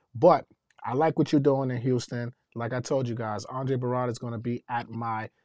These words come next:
two-day masterclass next weekend in Houston. Go to M G bookstore dot com. Get your tickets. We got seven seats left. This is a small, intimate class.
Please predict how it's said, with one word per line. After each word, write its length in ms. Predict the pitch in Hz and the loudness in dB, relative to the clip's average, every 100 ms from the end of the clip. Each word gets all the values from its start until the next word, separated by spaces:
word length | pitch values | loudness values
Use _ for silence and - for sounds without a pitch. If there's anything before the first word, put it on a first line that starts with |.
| _ | _
two-day 600 | - 147 147 143 135 135 135 | -2 2 4 4 2 0 -4
masterclass 960 | 117 120 127 123 120 - 120 110 107 - _ _ | -8 -4 -4 -6 -8 -4 -4 -2 -4 -8 _ _
next 400 | 104 123 131 - | -6 -4 -4 -4
weekend 400 | 131 131 127 120 | -2 -2 -2 -6
in 80 | 113 | -6
Houston. 540 | 107 113 110 - 107 | -6 -4 -6 -8 -10
Go 140 | 101 113 | -6 -6
to 140 | 110 | -6
M 140 | 127 120 | -8 -6
G 180 | 123 | -4
bookstore 500 | 120 113 113 - 120 | -4 -6 -10 -8 -8
dot 300 | 107 117 110 - | -8 -8 -10 -8
com. 360 | 120 113 104 - _ _ - | -6 -6 -6 -10 _ _ -4
Get 220 | 135 131 | -2 -2
your 60 | |
tickets. 480 | 123 127 110 117 107 - _ _ | -4 -4 -4 -4 -6 -12 _ _
We 120 | 117 | -6
got 260 | 131 127 - - - | -4 -6 -10 -18 -12
seven 440 | - - 143 147 | -6 -2 -2 -2
seats 380 | 135 - 131 - | -2 -2 -2 -2
left. 320 | 123 110 - | -2 -2 -6
This 180 | 120 - | -8 -6
is 120 | 113 | -6
a 80 | 107 | -6
small, 640 | - - 127 135 139 - - _ | -6 -4 -2 0 0 -2 -8 _
intimate 440 | 135 139 143 143 - | -8 -4 -4 -4 -4
class. 460 | 131 113 107 107 | -2 0 -2 -4